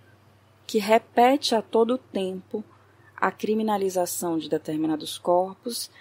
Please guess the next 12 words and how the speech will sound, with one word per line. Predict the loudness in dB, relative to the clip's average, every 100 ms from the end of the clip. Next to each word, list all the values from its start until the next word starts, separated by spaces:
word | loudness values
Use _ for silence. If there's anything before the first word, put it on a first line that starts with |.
| -20 -12
e |
que | -4 -4
faz | 2 2 2
com | 2 0
que | 2
o | 2
indivíduo | 2 -2 -4 -6 -6 -4 -8 -8 _ _ _ _ _ _
que | -14 -8 -6
se | -6 -2 -2
criou | -2 -2 2 6 8 6 6 0 _ _ _ _ _ _ _
sendo | -10 -8 -4 -4 -4 -4 -2 -4
estimulado | -4 -4 -4 2 4 6 4 4 4 2 -2 -6